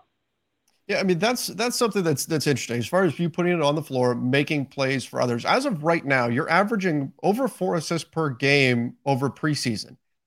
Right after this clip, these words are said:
And you've had a lot of really nice assists, especially some assists, uh, dropping the ball off onto the baseline, finding guys for dunks, things of that nature. Is that kinda how you're seeing your career develop moving forward? Like, when you think, "Hey, this is the type of player I wanna be two, three years from now,"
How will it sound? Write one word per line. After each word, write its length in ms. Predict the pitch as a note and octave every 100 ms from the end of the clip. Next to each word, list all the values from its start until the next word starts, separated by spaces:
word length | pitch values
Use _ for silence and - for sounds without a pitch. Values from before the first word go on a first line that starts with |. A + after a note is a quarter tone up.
| _ -
And 180 | C#3+ D3
you've 120 | D3+
had 160 | F#3+ A#3+
a 40 |
lot 460 | C3 A#2 B2+ E3+ F3+
of 120 | B2+
really 320 | B2 D#3 D#3+
nice 380 | B2 C3 C#3+ -
assists, 300 | - C3 C3
especially 320 | D3 D#3+ F3+
some 180 | - C#3
assists, 340 | B2 C#3+ - - - _ -
uh, 180 | B2 A#2+
dropping 360 | B2+ C#3 D3
the 60 | C3
ball 220 | B2+ B2
off 220 | B2 B2
onto 180 | B2 B2
the 80 | A#2
baseline, 500 | B2 B2 - A#2+ A#2
finding 340 | B2 B2+ C3+
guys 220 | B2 B2+
for 140 | - A#2+
dunks, 400 | A#2+ B2 A#2+ - _ _ _ -
things 180 | C#3+ C3
of 80 | C3
that 160 | C3 A#2+
nature. 560 | C3+ D3+ B2+ A#2 A2+ _ _ _ _ -
Is 200 | D#3+ C3+
that 420 | F#3+ C#4+ E4 -
kinda 260 | A3 D#4+ F#3+
how 300 | D#3+ F3+ G3
you're 180 | F#3+ F3+
seeing 400 | - F3+ F3 E3
your 160 | E3
career 640 | - D#3 D3 D#3 D#3 D3+ C#3+
develop 500 | C#3+ B2+ C3 C#3 C3+
moving 320 | C#3+ C3+ C3
forward? 340 | C3+ B2+ C#3
Like, 180 | C3+ C3
when 100 | C#3+
you 160 | C#3+ F#3+
think, 300 | D#3+ D#3 D3
"Hey, 140 | D3+
this 320 | B2+ B2+ D3
is 80 | D3+
the 80 | D3+
type 240 | D3 C#3+
of 100 | C3+
player 220 | C#3+ C3+ C3
I 60 |
wanna 200 | B2+ C3
be 240 | A#2 C3 B2+
two, 300 | - C#3 C3
three 260 | - C#3
years 260 | B2+ B2+ B2+
from 180 | - B2
now," 260 | A#2 A2+